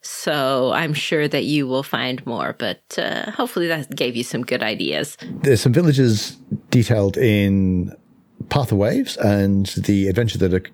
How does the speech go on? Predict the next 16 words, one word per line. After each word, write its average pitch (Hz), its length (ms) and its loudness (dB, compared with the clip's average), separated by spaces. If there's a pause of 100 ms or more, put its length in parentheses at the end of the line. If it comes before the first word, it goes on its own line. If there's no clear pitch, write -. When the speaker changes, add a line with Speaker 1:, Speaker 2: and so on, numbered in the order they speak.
Speaker 2:
so, - 260 0 (320)
that - 220 0
came 117 200 0
with 120 140 0
it, - 380 -2 (460)
and 127 280 4
the 98 600 2
downloadable 98 420 0
content 147 320 0
for 92 160 2
it, 85 100 -2
which 95 220 -4
was 95 180 2
Sins 110 240 0
of 90 80 -4
Regret, 107 340 0